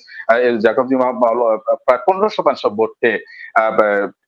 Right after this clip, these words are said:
তৃতীয় বিরোধী দল হিসাবে কিন্তু এখানে রয়েছেন। এখন পর্যন্ত আমাদের কাছে যে তথ্য রয়েছে বা স্থানীয় গণমাধ্যম যা বলছে, সে তথ্য অনুযায়ী প্রধান বিরোধী দল ডিএর সাথে, আহ, জোট করার চিন্তা ভাবনা করছে বর্তমান ক্ষমতাসীন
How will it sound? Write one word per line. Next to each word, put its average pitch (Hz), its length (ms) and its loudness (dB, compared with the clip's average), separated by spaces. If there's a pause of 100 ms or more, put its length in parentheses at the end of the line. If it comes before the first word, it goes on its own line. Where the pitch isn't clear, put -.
তৃতীয় 165 380 2
বিরোধী 113 340 2
দল 113 160 2
হিসাবে 107 320 0
কিন্তু 107 220 0
এখানে 104 200 -2
রয়েছেন। 107 320 0
এখন 190 200 0
পর্যন্ত 202 600 0
আমাদের 170 480 0
কাছে 170 220 -2
যে 165 100 0
তথ্য - 300 0
রয়েছে 160 240 -2
বা 151 100 2
স্থানীয় 139 320 -2
গণমাধ্যম 120 640 -2 (320)
যা 123 120 4
বলছে, 135 400 -2
সে 147 220 -6
তথ্য 127 320 0
অনুযায়ী 143 340 0 (440)
প্রধান 208 300 2
বিরোধী 196 320 4
দল 180 280 0
ডিএর 196 220 2
সাথে, 110 460 0 (300)
আহ, 120 220 2
জোট 151 240 -2
করার 139 260 2 (280)
চিন্তা 160 360 2
ভাবনা 135 260 0
করছে 127 400 0
বর্তমান 113 420 0
ক্ষমতাসীন 107 680 0